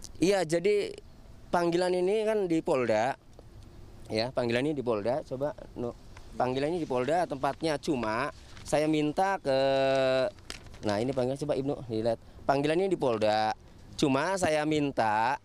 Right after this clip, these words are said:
untuk diperiksa di Mapol-, Mapolres Ciko, Cirebon Kota. Menurut Pak Kanit, karena piket nggak bisa, jadi biar saksi kami yang kemari, nggak apa-apa. Yang penting kan pada intinya kesaksiannya tersampaikan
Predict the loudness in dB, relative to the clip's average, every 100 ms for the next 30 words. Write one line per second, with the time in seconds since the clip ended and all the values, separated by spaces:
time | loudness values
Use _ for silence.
0 | -14 -20 -6 -2 0 0 0 0 -2 0
1 | 0 2 0 0 0 -2 0 0 0 -2
2 | -4 0 0 0 0 0 -2 -4 -8 -8
3 | 0 2 2 -2 -4 -4 -2 0 0 0
4 | 0 -6 -16 -20 -14 -4 -2 0 2 0
5 | 0 -2 0 0 0 -2 -2 -2 -4 -6
6 | -2 0 2 0 -2 -4 -4 -2 0 0
7 | -4 -4 0 0 0 -6 -4 -2 -2 0
8 | -2 0 -2 -2 -4 -2 -2 -2 -2 -4
9 | -4 -6 -8 -14 -18 -16 -16 -12 -4 -2
10 | -2 -2 0 0 0 0 -2 0 -2 -2
11 | 0 0 -2 -6 -14 -6 -2 -2 0 0
12 | 0 -2 -2 -2 -2 -2 0 -2 -2